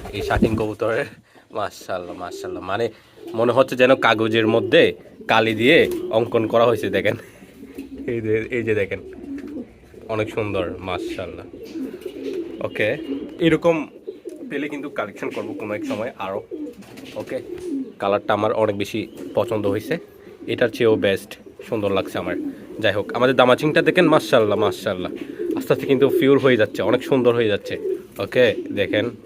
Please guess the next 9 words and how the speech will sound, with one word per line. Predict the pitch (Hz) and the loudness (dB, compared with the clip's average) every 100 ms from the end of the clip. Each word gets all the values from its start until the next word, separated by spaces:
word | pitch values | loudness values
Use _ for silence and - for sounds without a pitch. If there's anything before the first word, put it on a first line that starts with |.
| - - - - - 101 | -18 -16 -12 -14 -12 -6
সবাই | 98 107 | 0 2
ডাকাডাকি | 101 95 95 98 | 2 0 -2 -4
করতেছে, | 98 - 107 | -4 -4 -4
আমাদের | 104 104 | -2 -4
সিরাজিও | - 117 107 110 110 | -2 0 2 2 2
ডাকাডাকি | 110 113 110 107 113 | 4 4 2 2 -2
করতেছে। | 110 113 - 110 | -4 -6 -4 -2
এটা | 113 | -2
দেখেন | 110 110 | -2 -4